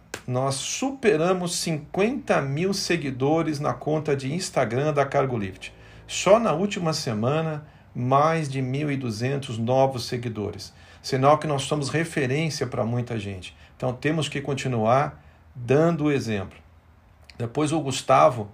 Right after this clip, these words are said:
colocou aqui: ó, atendeu noventa e duas cargas emergenciais do Porto de Santos, um spot pra o nosso cliente Renault e pra o nosso cliente Volvo, de um navio que desviou pra lá.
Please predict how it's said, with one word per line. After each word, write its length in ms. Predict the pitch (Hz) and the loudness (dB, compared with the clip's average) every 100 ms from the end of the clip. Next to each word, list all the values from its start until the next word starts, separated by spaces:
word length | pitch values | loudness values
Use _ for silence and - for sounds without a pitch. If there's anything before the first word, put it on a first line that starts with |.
| - - - | -20 -20 -18
colocou 440 | - 127 123 139 135 | 0 2 2 4 2
aqui: 300 | 123 139 120 | 2 0 4
ó, 80 | |
atendeu 540 | 107 - 147 113 143 156 | 2 2 -4 0 2 2
noventa 720 | 160 143 113 117 190 220 165 | 2 -2 -2 -2 0 0 -2
e 40 | |
duas 360 | 131 147 143 - | -4 0 0 0
cargas 440 | - 143 139 120 | 2 2 4 0
emergenciais 720 | 127 127 113 120 - 120 139 131 | 0 -2 -2 -4 -2 2 2 2
do 140 | 120 | -2
Porto 340 | - 135 135 | 2 2 2
de 100 | 117 | -4
Santos, 440 | - 123 147 151 - | -2 0 -2 -4 -6
um 180 | 117 113 | -6 -6
spot 640 | - - 120 147 147 - - - - - - | -6 2 6 6 2 -6 -12 -20 -20 -20 -6
pra 120 | 123 | -2
o 60 | 117 | 2
nosso 320 | 123 131 135 | 2 2 -2
cliente 540 | - 123 120 131 131 117 | -4 -4 -2 -2 -4 0
Renault 500 | 139 123 131 156 151 - - - - 123 | 0 2 2 0 -2 -14 -20 -20 -16 -10
e 80 | |
pra 220 | 123 135 131 | -6 0 0
o 80 | |
nosso 320 | 123 127 120 139 | 0 0 -2 -6
cliente 420 | 120 123 127 156 | -4 -2 -2 -4
Volvo, 540 | 110 127 143 113 107 | 2 4 6 4 0
de 80 | 110 | -2
um 80 | 120 | -2
navio 420 | 123 101 120 139 | -2 -2 -2 -2
que 120 | 135 | -4
desviou 400 | 113 107 117 123 | -6 -4 0 0
pra 180 | 123 117 | 2 4
lá. 300 | 101 95 | 4 2